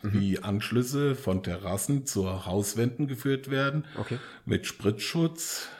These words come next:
Speaker 2: die
Speaker 1: Mhm.
Speaker 2: eingehalten werden müssen. Und wenn diese dann nicht eingehalten werden und dann einfach dem, weil, weil die Terrasse eine bauseitige Leistung ist und das Haus, was daneben
Speaker 1: Okay.
Speaker 2: steht,
Speaker 1: Ja.
Speaker 2: äh, halt eben vom Hausbaufirma und dann sagt die Firma sich einfach,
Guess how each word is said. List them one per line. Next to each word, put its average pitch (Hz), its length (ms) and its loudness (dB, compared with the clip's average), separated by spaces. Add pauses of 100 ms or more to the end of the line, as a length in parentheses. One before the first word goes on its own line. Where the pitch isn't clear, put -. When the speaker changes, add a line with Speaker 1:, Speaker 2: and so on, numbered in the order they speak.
(140)
Speaker 2:
die 117 120 4
Speaker 1:
Mhm. 123 60 8
Speaker 2:
eingehalten 131 600 4
werden 135 220 0
müssen. 123 200 -2
Und 95 100 -2
wenn 98 120 2
diese 123 240 2
dann 117 160 4
nicht 107 240 0
eingehalten 104 480 0
werden 113 320 0 (580)
und 98 140 4
dann 98 120 4
einfach 131 320 2
dem, 110 440 6 (100)
weil, 87 360 2
weil 101 120 4
die 95 120 2
Terrasse 123 680 4 (280)
eine 98 180 2
bauseitige 135 540 2
Leistung 151 440 0
ist 190 400 -4
und 101 100 2
das 95 160 -2
Haus, 127 300 0
was 120 160 -2
daneben 101 240 4
Speaker 1:
Okay. 123 140 4
Speaker 2:
steht, 127 440 4 (240)
Speaker 1:
Ja. 101 260 4 (120)
Speaker 2:
äh, 98 340 4 (180)
halt 98 160 0
eben 107 140 6
vom 90 240 2
Hausbaufirma 113 640 2
und 107 220 2
dann 95 100 2
sagt 117 240 -2
die 107 60 0
Firma 107 340 4
sich 120 280 -2
einfach, 117 480 0